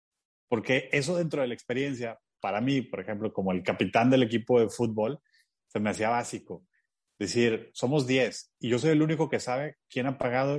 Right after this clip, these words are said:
y quién le falta de pagar. Y el otro de repente que ya pagó llega y me reclama de que, "Eh, ¿por qué no vamos a jugar?". Y yo, "Pues porque no pagó el otro, pues, ¿qué quieres que yo haga?". Entonces,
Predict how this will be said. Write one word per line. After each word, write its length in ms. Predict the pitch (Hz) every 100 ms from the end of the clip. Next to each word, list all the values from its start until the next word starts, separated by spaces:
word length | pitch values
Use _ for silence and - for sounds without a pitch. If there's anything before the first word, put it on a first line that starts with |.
| -
y 100 | 117
quién 480 | - 113 123 127 120 -
le 100 | 113
falta 280 | 120 110 127
de 60 |
pagar. 360 | 107 117 160 - _ _ _ _ _ -
Y 100 | 117
el 80 | 127
otro 220 | 127 147
de 60 |
repente 400 | 127 120 131 127
que 80 | 123
ya 160 | 131 135
pagó 260 | 135 135
llega 220 | 135 131 135
y 80 |
me 80 | 131
reclama 460 | 120 - 123 127 120
de 80 | -
que, 180 | 123
"Eh, 60 | 143
¿por 140 | 127
qué 80 | 135
no 60 | 151
vamos 180 | 160 139
a 40 |
jugar?". 320 | 113 131 123 _ _ _ _ _ -
Y 60 | 95
yo, 140 | -
"Pues 140 | 98 -
porque 280 | - -
no 160 | 87 90
pagó 280 | 113 104 110
el 100 | 104
otro, 260 | 156 156
pues, 260 | 120 101 -
¿qué 140 | - 90
quieres 240 | 117 98
que 100 | -
yo 80 | 117
haga?". 120 | 127
Entonces, 460 | 101 107 113 -